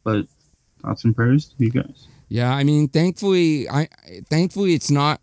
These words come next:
Speaker 2: in the middle of winter, and it's not in the middle of summer. So it's not like,
Speaker 1: Mm-hmm.
Speaker 2: i-, it's not like they're getting extreme,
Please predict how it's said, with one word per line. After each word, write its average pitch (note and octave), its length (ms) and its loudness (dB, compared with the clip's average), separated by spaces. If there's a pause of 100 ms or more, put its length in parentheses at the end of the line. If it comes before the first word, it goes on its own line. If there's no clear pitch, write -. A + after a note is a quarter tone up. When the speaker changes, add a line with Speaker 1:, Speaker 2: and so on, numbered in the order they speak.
(100)
Speaker 2:
in C#3+ 200 2
the C3+ 80 4
middle C3+ 440 2
of A2 100 0
winter, G#3 500 0 (340)
and D3 120 0
it's - 140 0
not D3+ 320 2
in D3+ 220 2
the C#3 80 2
middle C3+ 360 2
of G#2 120 -4
summer. G#2+ 560 0
So A2+ 200 -2
it's A#2+ 140 -4
not C#3+ 220 0
like, C#3+ 260 0 (120)
Speaker 1:
Mm-hmm. A2 260 -4 (120)
Speaker 2:
i-, C#3+ 40 0
it's C#3+ 360 2
not D#3 220 2
like D#3 220 2
they're C#3+ 140 2
getting B2 420 2
extreme, D3 840 0